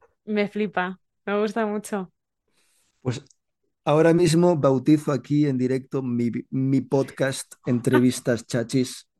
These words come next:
Speaker 2: Y mi primera invitada serás tú.
Speaker 1: ¿La primera? Ostras,
Speaker 2: La
Speaker 1: eso es
Speaker 2: primera.
Speaker 1: mucho, ¿eh?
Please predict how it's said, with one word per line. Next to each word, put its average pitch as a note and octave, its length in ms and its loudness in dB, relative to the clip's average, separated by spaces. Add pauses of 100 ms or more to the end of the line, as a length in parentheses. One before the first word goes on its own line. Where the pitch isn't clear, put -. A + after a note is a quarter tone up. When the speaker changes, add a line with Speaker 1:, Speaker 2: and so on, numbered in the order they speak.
(1600)
Speaker 2:
Y C#3+ 140 6
mi D3+ 140 6
primera C#3+ 340 4
invitada C3+ 420 4
serás A2 300 -4
tú. - 160 -20 (580)
Speaker 1:
¿La C#4 260 4
primera? C4+ 680 4
Ostras, C#3 260 2
Speaker 2:
La C3 100 2
Speaker 1:
eso B2 220 0
es B2+ 80 0
Speaker 2:
primera. - 20 -2
Speaker 1:
mucho, A3 440 -6
¿eh? A#3 260 -4